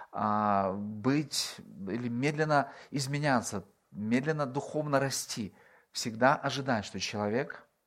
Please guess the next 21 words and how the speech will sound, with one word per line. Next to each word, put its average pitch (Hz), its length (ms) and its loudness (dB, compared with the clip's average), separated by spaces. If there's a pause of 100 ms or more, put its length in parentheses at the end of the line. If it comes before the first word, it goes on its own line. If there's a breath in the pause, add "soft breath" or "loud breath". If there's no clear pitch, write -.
(760)
достигнет, - 720 -6 (560 soft breath)
а, - 80 -14
той, 104 360 -4 (100)
а, 98 160 0
желанной 104 440 0
цели. 95 480 -4
Пятое. 156 480 2 (520)
Иметь 123 360 0
общность - 560 -4
веры. 135 380 0 (1400)
Христианин — 127 540 -4
это 104 160 -2
не 101 100 -4
самоизолированный 143 1080 0 (320 loud breath)
человек, 131 720 -2
но 120 120 -2
он 127 200 0
живет 107 280 -2
в - 100 -10
теле 147 260 0
Господнем, 135 640 -2